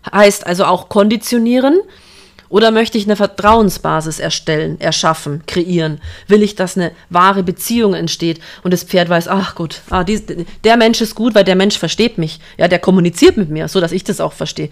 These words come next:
Finde ich super. Ah, der Mensch kümmert sich um alles, bei dem fühle ich mich gut, passt, mache ich gern, mit dem bin ich gerne." Dass das Pferd gerne mit einem ist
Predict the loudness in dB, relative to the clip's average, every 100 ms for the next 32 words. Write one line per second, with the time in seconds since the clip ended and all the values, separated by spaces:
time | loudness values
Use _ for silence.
0 | -10 -2 2 2 0 -2 -2 -4 -6 -4
1 | 4 6 6 4 0 0 -2 0 -2 -4
2 | -4 -2 -2 -2 -2 2 2 0 -6 -12
3 | -2 0 2 0 -2 0 -2 -4 -20 -20
4 | _ -2 0 0 -4 -2 0 0 0 2
5 | 2 2 0 -2 -4 _ -2 0 0 -4
6 | -6 -4 -4 -6 -10 _ _ -10 -8 -8
7 | -4 0 0 2 2 4 2 2 0 0
8 | -2 -6 -6 -10 -14